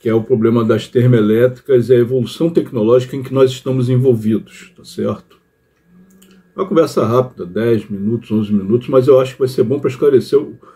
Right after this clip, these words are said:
muita coisa que eu, eu, eu percebo que as pessoas, é, tão com, tão, têm dúvidas, têm,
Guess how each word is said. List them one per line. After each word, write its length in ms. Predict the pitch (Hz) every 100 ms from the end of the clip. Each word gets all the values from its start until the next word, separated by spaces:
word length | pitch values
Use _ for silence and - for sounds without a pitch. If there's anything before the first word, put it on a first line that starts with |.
| _ _
muita 340 | 135 214 208 131
coisa 480 | - 151 143 104 95
que 340 | - 151 151
eu, 460 | 156 123 160 175 -
eu, 240 | 156 151 _ -
eu 140 | 131
percebo 640 | - 131 - - 156 156
que 100 | -
as 80 | -
pessoas, 800 | - 113 - 135 156 143 127 - - _ _ _ _ _ _ _ _
é, 880 | 113 120 120 120 117 117 110 110 104 - - -
tão 120 | 170
com, 160 | 170 180
tão, 220 | 185 185
têm 300 | - 190 180
dúvidas, 680 | 175 175 104 - - - -
têm, 720 | 127 135 131 120 101 90